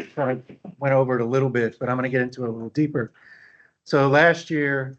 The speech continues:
um, I came over here in June, first time in Germany, didn't know what to expect, was excited.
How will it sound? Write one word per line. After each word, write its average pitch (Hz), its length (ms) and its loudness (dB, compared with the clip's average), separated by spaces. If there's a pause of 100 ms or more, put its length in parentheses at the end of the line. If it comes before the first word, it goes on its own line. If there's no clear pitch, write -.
(140)
um, 123 480 -8
I 135 80 -10
came 160 180 0
over 156 160 4
here 147 160 2
in 127 80 -2
June, 127 480 -2 (460)
first - 160 -8
time 139 160 0
in 131 80 -2
Germany, 135 500 -2 (560)
didn't 117 100 -8
know 127 80 -2
what 120 120 -2
to 127 80 -8
expect, - 580 -4
was 127 160 -16
excited. 151 580 -4